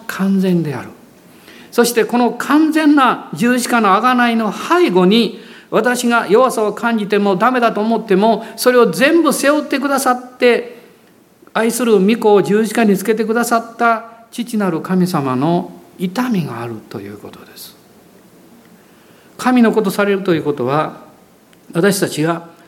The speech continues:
新しい生き方をスタートするということです。そしてもう一つ素晴らしいのは、新しい自分の価値を発見していくということです。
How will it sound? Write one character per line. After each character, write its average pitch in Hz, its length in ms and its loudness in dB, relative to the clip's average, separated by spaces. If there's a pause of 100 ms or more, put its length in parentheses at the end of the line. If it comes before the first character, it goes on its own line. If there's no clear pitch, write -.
(140)
新 269 340 -2
し - 240 -2
い 170 40 -4
生 - 40 -10
き 226 120 -4
方 226 300 0
を 226 140 2
ス - 120 -8
タ 277 100 -2
ー 262 120 -2
ト 143 140 -2
す - 160 0
る 180 100 0
と 143 140 -6
い 113 80 -6
う 110 40 -8
こ 110 140 -8
と 101 120 -14
で - 120 -16
す。 - 160 -20 (640)
そ - 160 -4
し 185 120 -6
て - 440 -2 (260)
も 208 160 2
う - 20 4
一 240 140 2
つ 220 80 2
素 202 120 0
晴 202 160 0
ら 208 80 0
し 190 140 -4
い 147 40 0
の 143 140 0
は、 175 340 -2 (340)
新 302 360 -2
し 240 240 0
い - 40 2
自 156 160 -2
分 180 200 4
の 180 120 4
価 - 180 -6
値 175 140 -2
を 127 60 -2
発 - 240 -12
見 180 180 0
し 180 60 -4
て 147 140 -4
い 139 60 -6
く - 120 -16
と 113 120 -12
い 95 100 -14
う 92 40 -16
こ 101 100 -18
と - 80 -20
で - 160 -20
す。 - 160 -20